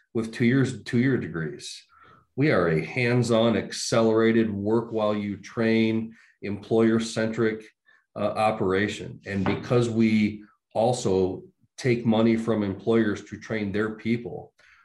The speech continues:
our model forces us to be relevant because we're training their people on their technology. And then we put the burden on them to pri-, provide us with the new technology,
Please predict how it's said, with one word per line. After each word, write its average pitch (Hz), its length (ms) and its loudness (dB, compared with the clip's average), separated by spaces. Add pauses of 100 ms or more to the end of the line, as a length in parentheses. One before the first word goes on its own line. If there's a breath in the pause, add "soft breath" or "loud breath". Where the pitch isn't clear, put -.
(140 soft breath)
our 123 140 2
model 104 320 2
forces 123 600 -2
us 82 200 -4
to - 80 -14
be 90 160 -2
relevant 87 440 -2
because 90 260 -8
we're 113 140 -2
training 104 360 0
their 104 260 -2
people 107 540 0 (300 loud breath)
on 101 160 -4
their 95 160 0
technology. 101 880 -2
And 95 100 -6
then 95 100 -2
we 123 100 2
put - 240 -4
the 107 60 -2
burden 101 360 0
on 90 340 -2
them 110 360 0
to 92 100 -12
pri-, 92 360 -6 (120)
provide 87 400 -4
us 160 280 0
with 107 120 -6
the 95 80 -6
new 87 140 -4
technology, 85 840 -6